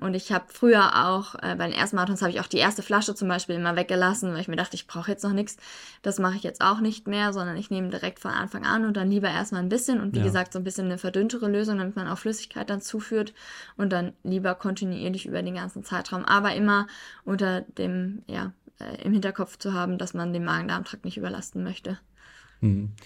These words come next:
Speaker 2: Ja, es ist, ist nicht viel, ne? Es sind so z-, um die zehn Gramm da jeweils eine, eine Viertelstunde. Und, ähm, ja, aber, aber es ist interessant, was du sagst, dass man das natürlich auch vertragen muss. Und ich kenn's so ein bisschen von den Triathleten, die natürlich dann sagen, man mu-, kann dann irgendwie bei der und der Leistung,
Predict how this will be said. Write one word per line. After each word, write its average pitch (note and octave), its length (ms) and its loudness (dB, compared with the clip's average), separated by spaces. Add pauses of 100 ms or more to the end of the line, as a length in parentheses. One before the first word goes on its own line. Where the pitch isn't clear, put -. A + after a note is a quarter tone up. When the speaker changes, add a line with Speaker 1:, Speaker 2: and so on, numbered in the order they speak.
Speaker 2:
Ja, G2+ 120 2
es G#2+ 120 4
ist, D3 180 2
ist - 240 -8
nicht C3 200 2
viel, C3+ 180 2
ne? A2 80 4
Es G#2+ 80 2
sind A2 160 0
so A2 100 2
z-, - 200 -8
um A#2+ 100 2
die A2+ 80 2
zehn G#2+ 240 2
Gramm A#2 240 0
da G#2+ 160 4
jeweils G#2 400 2
eine, G#2 180 0
eine G#2+ 140 0
Viertelstunde. G#2+ 640 0 (400)
Und, G2+ 320 4
ähm, F#2+ 460 4 (800)
ja, G#2+ 180 6
aber, G#2 420 4
aber A2 140 6
es G#2+ 260 6
ist C#3 60 2
interessant, B2+ 340 6
was B2 120 2
du C#3+ 100 2
sagst, B2+ 260 6
dass A#2 100 0
man A2+ 80 2
das A2+ 120 2
natürlich A#2 260 2
auch G#2 80 -2
vertragen G#2+ 460 2
muss. G2 200 4
Und G2 300 4 (380)
ich - 140 -4
kenn's A#2+ 160 6
so B2 60 4
ein A#2 40 8
bisschen A#2+ 160 4
von A#2+ 100 6
den A2+ 80 6
Triathleten, B2 600 6
die A2 80 2
natürlich A2+ 320 2
dann A2+ 120 4
sagen, G#2+ 300 6
man G2+ 160 4
mu-, A2 140 2
kann G#2 200 2
dann A2 140 4
irgendwie G#2 340 4
bei G2+ 140 4
der G#2+ 160 4
und G#2 80 4
der G2 80 6
Leistung, A2+ 840 4